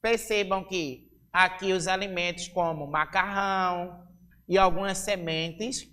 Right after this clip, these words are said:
de feijão e outros formam o nome prato cheio, formando assim também uma imagem. O quanto foi interessante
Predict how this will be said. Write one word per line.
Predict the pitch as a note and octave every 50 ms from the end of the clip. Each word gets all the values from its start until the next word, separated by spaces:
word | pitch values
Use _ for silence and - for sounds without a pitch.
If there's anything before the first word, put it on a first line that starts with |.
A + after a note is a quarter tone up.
| - -
de | D#3+ D#3 D#3
feijão | - F3+ F3 E3+ E3 D#3 D#3+ E3+ E3 E3 E3
e | E3 D#3
outros | D3+ D3+ D3+ D#3 - F3+ G#3+ A3 - - - - _ _ _ _ _ _ - -
formam | G#3+ G#3 G#3 G#3+ A3 A3 B3 B3 C#4 D4
o | C#4
nome | A#3 G3 F#3 F#3 F#3 G3+ A#3 - - -
prato | - G3+ G3+ G#3 - - E4 D#4+
cheio, | - - - A#3+ G3 E3+ D#3 D3+ C#3+ C#3+ C#3+ - - - - _ _ _ _ _ _ _ _ _ _ _ _ _ _ _ _ _ _ _ _ _ -
formando | - A#3 A#3 A#3 A#3+ A#3 A3 A3 G#3
assim | G#3+ G3+ G3+ - A3 A3+
também | G#3+ - A3+ A3 F#3+ F#3+ G3 G3+
uma | G#3+ G#3+ A3 A3+ B3
imagem. | D4 F4 D#4+ A#3 F#3+ F#3 G3 G3+ G#3+ A3 A3 G3+ - - D3 D3 C3+ A#2+ G#2+ G#2 G#2 - - - - _ _ _ _ _ _ _ _ _ _ _ _ _ _ _ _ _ _ _ _ _ -
O | G3 F#3+
quanto | - B3 C4+ C#4 C4 -
foi | C4 C4+
interessante | C4 B3+ B3+ A#3+ A#3+ A#3+ - - A3 G#3+